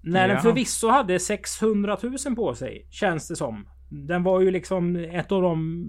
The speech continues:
Speaker 1: riktiga tillskotten i den klassen.
Speaker 2: Mm.
Speaker 1: Eh, och då pratar vi, eller jag sa ju det, att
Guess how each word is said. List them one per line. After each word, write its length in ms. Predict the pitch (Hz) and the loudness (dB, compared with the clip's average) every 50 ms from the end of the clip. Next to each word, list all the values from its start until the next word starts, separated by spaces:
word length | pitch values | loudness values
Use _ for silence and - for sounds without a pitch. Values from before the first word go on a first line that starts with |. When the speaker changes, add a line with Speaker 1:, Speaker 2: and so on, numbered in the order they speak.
| 143 165 139 139 - - 156 156 156 | -10 -12 -14 -14 -14 -14 -14 -14 -12
Speaker 1:
riktiga 540 | 165 175 185 175 180 151 - - - - 196 | -10 -8 -6 -4 -6 -6 -6 -8 -4 -4 -2
tillskotten 580 | - 254 247 196 - - 180 165 - - 165 165 | 0 2 2 2 2 2 0 0 0 -2 -4 -2
i 40 | |
den 180 | 160 160 151 143 | 0 0 -2 -2
klassen. 480 | - 190 208 196 - - 156 113 107 - - - - - | -2 -2 -2 -2 -2 -2 -4 -6 -6 -10 -18 -20 -10 -6
Speaker 2:
Mm. 380 | 117 113 117 117 127 147 180 196 | -4 -2 -2 -2 -2 -2 -2 -2
Speaker 1:
Eh, 160 | 143 143 139 | -2 0 0
och 100 | 139 151 | 0 -2
då 80 | 156 160 | -2 -2
pratar 280 | - 190 180 165 - 175 | -2 -2 -4 -2 -4 -6
vi, 340 | 185 185 175 170 151 151 156 | -6 -6 -6 -8 -8 -8 -6
eller 120 | 143 147 | -4 -2
jag 140 | 143 156 175 | -2 -4 -4
sa 180 | - 180 151 | -4 -4 -4
ju 60 | 165 185 | -2 -2
det, 140 | 170 123 | -2 -4
att 120 | 117 - | -4 -8